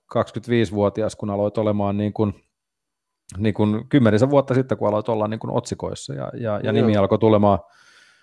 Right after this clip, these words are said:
Speaker 1: tulemaan niin kun, äh, esille, niin, niin,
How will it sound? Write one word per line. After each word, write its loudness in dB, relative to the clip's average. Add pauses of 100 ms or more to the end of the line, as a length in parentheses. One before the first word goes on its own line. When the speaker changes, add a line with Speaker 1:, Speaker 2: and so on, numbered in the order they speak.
(340)
Speaker 1:
tulemaan 4
niin -2
kun, -4
äh, -6 (540)
esille, 4
niin, -4
niin, -2